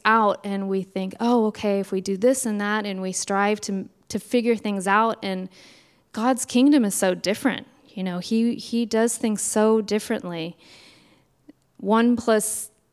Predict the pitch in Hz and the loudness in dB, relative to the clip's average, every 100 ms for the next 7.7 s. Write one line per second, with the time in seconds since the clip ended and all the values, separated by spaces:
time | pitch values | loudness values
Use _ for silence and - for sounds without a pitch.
0 | _ - 262 240 240 226 208 214 214 214 | _ 0 4 6 4 4 2 0 0 -2
1 | 202 220 196 226 208 196 240 233 233 240 | 0 2 4 2 2 2 4 4 2 2
2 | 220 220 208 226 240 - 196 185 170 - | 2 2 2 0 0 -2 0 0 -2 0
3 | 247 226 233 202 220 208 208 - 233 226 | 2 4 2 2 0 2 0 0 0 0
4 | 180 170 - - _ - _ - - 220 | 0 -4 -12 -20 _ -20 _ -4 -2 0
5 | 226 220 208 - 214 190 175 220 214 226 | 2 2 2 0 2 2 0 -4 -2 0
6 | 226 - 196 196 208 214 208 208 202 196 | 0 2 2 2 2 4 2 2 -2 -2
7 | - 202 214 208 185 - | 0 0 2 0 -2 -2